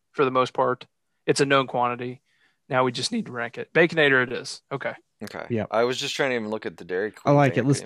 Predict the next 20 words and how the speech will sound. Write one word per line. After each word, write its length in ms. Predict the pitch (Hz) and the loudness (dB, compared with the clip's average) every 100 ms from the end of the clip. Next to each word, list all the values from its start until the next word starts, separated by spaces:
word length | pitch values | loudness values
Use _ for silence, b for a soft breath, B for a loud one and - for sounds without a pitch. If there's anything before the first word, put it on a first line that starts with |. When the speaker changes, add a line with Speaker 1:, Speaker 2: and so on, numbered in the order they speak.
| 151 | 6
Speaker 3:
do, 40 | 143 | 6
Speaker 2:
find 80 | 139 | 4
Speaker 3:
let's 100 | - | 4
Speaker 2:
it. 40 | |
Speaker 3:
do 80 | 139 123 117 - | 2 2 -6 -6
the, 120 | 127 123 | 2 4
the, 60 | |
the 120 | 110 117 | 4 2
bacon 320 | 127 127 120 | 4 4 6
burgers 320 | 117 113 113 | 4 4 4
every 240 | 113 110 | 4 4
other 180 | 107 104 | 4 4
week 240 | 98 98 98 | 2 -2 0
and 120 | 98 | 0
then 80 | 101 | 2
something 360 | 101 101 98 | 0 -2 -2
in 80 | 98 | -2
the 60 | 98 | -2
middle. 240 | 90 - 113 | -2 -2 -4
Speaker 2:
Okay. 300 | 110 85 | -2 -2